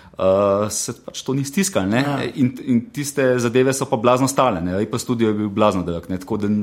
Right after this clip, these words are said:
Speaker 1: da nisem imel časa, mislim, nisem imel niti možnosti, ne, eh, da bi pošiljal, eh, zadeve, v katerih je napaka,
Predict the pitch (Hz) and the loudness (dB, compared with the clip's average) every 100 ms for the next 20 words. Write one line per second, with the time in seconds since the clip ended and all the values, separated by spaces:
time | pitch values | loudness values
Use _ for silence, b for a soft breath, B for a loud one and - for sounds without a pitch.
0 | - 98 98 104 120 127 113 120 117 - | -4 -6 -2 -2 -2 -2 0 2 2 0
1 | 87 - - B 95 - 113 139 139 127 | -4 -6 -14 B -6 0 2 2 0 2
2 | 131 135 117 120 160 175 - 127 107 120 | 2 2 2 4 2 0 -2 -2 -2 -4
3 | B B B - 202 208 113 110 113 120 | B B B 0 2 2 0 -2 -4 -4
4 | - 147 135 117 - 107 107 95 104 92 | -4 0 2 2 0 -2 -2 -2 -4 0
5 | 120 123 117 110 104 104 104 120 117 110 | 2 4 2 0 -8 -10 -2 -2 0 -2
6 | 107 92 90 - | 0 -2 -2 -4